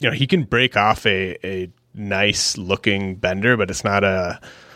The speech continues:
ball that he trusts all that well. It's not something he's gonna go to all that often. And,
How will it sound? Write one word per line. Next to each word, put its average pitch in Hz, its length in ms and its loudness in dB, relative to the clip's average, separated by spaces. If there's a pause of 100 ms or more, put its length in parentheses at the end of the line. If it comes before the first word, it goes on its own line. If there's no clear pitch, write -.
(160)
ball 90 180 4
that 90 140 2
he 90 80 -4
trusts - 840 -4
all 110 160 0
that 107 180 0
well. 107 220 2
It's - 160 -4
not 98 340 -4
something 104 300 -2
he's 98 140 -2
gonna 92 160 -4
go 101 180 0
to 98 500 -2 (840)
all 104 180 6
that 98 180 6
often. 104 500 2
And, 92 300 -6